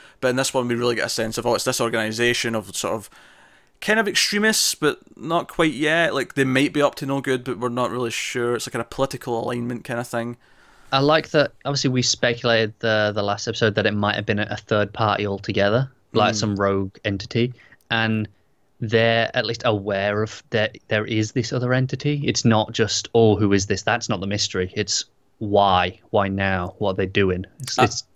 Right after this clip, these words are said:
Speaker 2: different. It's more interesting, I think.
Speaker 1: I think the parallels to the, the Middle East are very apparent
Speaker 2: Yeah.
Speaker 1: in, in this, especially when they were,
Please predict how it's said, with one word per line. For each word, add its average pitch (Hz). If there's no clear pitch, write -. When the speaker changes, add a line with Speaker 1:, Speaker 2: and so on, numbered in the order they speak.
Speaker 2:
different. 107
It's 98
more 98
interesting, 98
I 95
think. 95
Speaker 1:
I 143
think 160
the 165
parallels 123
to -
the, 113
the 107
Middle 110
East -
are 110
very 101
apparent -
Speaker 2:
Yeah. -
Speaker 1:
in, 98
in 101
this, 98
especially 143
when 123
they 117
were, 113